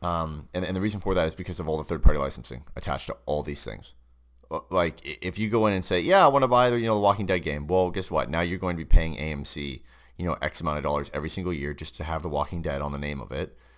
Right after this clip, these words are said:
and you're gonna have to pay out royalties. And that's ultimately, like, I mean, that's not, a lot of companies get into that issue where they have a hit based on that model,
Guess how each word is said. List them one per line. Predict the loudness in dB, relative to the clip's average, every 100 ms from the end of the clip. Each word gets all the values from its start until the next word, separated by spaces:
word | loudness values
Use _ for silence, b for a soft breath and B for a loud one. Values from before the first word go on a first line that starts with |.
| b b -4
and | -2
you're | -2
gonna | -2 -4
have | -6
to | 8
pay | 10
out | 10
royalties. | 2 -4 -8 -14 -16 -20 -20 -20 -12
And | -6
that's | -2
ultimately, | -2 -4 -4 -2 -2
like, | 0 -2 -2 -6
I |
mean, | -4 -4
that's | -6
not, | -8 -8 B B B
a | 6
lot | 6
of | 6
companies | 2 -2 -2
get | 2 2
into | 0 0
that | 2 0 -2
issue | -4 -2 -2 -4 -2
where | 0 0
they | 0 -2
have | 0
a |
hit | 2 2 0 -2 -12 _ _ _ _ _ -20 -20 -20 _ _ _ -12 2
based | 2 4
on | 2
that | 2 0
model, | 0 0 0 -2